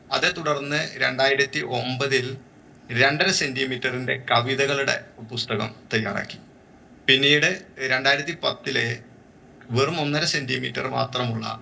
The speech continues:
ഫിഫ്റ്റി ഫിഫ്റ്റി എന്ന പുസ്തകം, അത് ഇംഗ്ലീഷിലുള്ളതായിരുന്നു. അത്, ഏഹ്, ഒരു എ ഫോർ ഷീറ്റ് കൊണ്ട് രണ്ട് പുസ്തകം എന്നുള്ള ഒരു രീതിയിലാണ് ചെയ്തത്. ഒരു ഭാഗത്തുനിന്ന് ഇംഗ്ലീഷിലുള്ള കഥകളും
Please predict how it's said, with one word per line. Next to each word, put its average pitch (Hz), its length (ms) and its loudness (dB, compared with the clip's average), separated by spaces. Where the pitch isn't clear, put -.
ഫിഫ്റ്റി - 320 2
ഫിഫ്റ്റി 165 280 -4
എന്ന 117 220 0
പുസ്തകം, 117 400 -6
അത് 151 160 4
ഇംഗ്ലീഷിലുള്ളതായിരുന്നു. 147 1120 0
അത്, 139 180 2
ഏഹ്, 143 280 -2
ഒരു 147 180 2
എ 160 120 6
ഫോർ 147 180 -6
ഷീറ്റ് 151 220 -6
കൊണ്ട് 156 180 -6
രണ്ട് 143 240 -2
പുസ്തകം 139 360 -6
എന്നുള്ള 120 280 -6
ഒരു 123 200 -6
രീതിയിലാണ് 117 580 -2
ചെയ്തത്. 107 380 -6
ഒരു 117 120 2
ഭാഗത്തുനിന്ന് 131 460 2
ഇംഗ്ലീഷിലുള്ള 123 560 -4
കഥകളും 117 520 -4